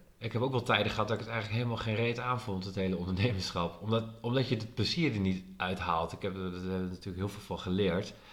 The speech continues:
Maar het is denk ik ook wel persoonlijk. Omdat er ook ondernemers zijn die tachtig uur per week werken en je gaat ondernemen en je wilt meer vrijheid. Dat heb je dan niet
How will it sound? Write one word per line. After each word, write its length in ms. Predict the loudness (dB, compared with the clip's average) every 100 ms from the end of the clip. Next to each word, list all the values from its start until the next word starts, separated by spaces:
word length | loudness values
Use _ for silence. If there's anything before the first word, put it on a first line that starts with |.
| -20 -20 -14 0
Maar 480 | 4 4 2 -4 -16 -8
het 140 | -4 -2
is 100 | 0
denk 180 | 0 0
ik 100 | 0
ook 100 | 2
wel 120 | 2
persoonlijk. 520 | 2 0 2 2 0 -6 -6
Omdat 260 | -2 0
er 60 | 0
ook 140 | -2
ondernemers 480 | 0 2 4 2 2
zijn 160 | 0 -2
die 120 | -2
tachtig 360 | -2 -4 -2 -2
uur 100 | 0
per 160 | 2
week 200 | 2 2
werken 420 | 4 2 2 -2
en 100 | -2
je 120 | -2 -2
gaat 240 | -2 -2
ondernemen 500 | -2 -2 -2 -2 -2
en 60 | -4
je 60 |
wilt 180 | -2 -4
meer 140 | -4
vrijheid. 540 | -2 0 0 0 -2 -8 -18 -20 -12
Dat 120 | -6
heb 160 | -2 0
je 60 | 2
dan 180 | 2
niet 260 | 4 0